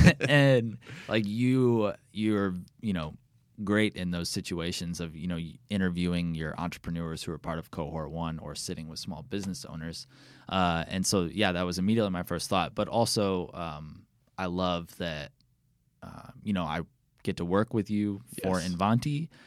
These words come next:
Speaker 1: Uh, we're also here in the same building. Uh, we kind of exist in, you know, a, a kind of a common world with kind of a common mindset about the city.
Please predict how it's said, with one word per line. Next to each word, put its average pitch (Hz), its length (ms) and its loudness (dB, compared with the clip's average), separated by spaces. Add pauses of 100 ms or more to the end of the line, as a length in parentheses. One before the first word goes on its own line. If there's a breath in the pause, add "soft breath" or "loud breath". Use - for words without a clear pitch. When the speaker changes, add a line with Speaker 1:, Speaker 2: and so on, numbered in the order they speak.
(200 loud breath)
Speaker 1:
Uh, 92 240 2
we're 87 100 -2
also 95 300 -4
here 95 320 2
in 95 240 0
the 98 80 -2
same 98 340 -4
building. 101 640 0
Uh, 90 160 -6
we 90 80 -8
kind 104 160 -4
of 90 80 -2
exist 90 500 -4
in, 87 400 -4 (280 soft breath)
you 92 100 -6
know, 82 260 -4 (140)
a, 87 200 -4 (180)
a - 40 -12
kind 101 220 -2
of 90 80 -2
a 85 80 -4
common 92 420 -2
world 87 280 0
with 90 160 -6
kind 92 160 -2
of 82 80 -4
a 87 60 -4
common 90 340 0
mindset 90 580 2
about 85 400 -4
the - 80 -12
city. 87 500 0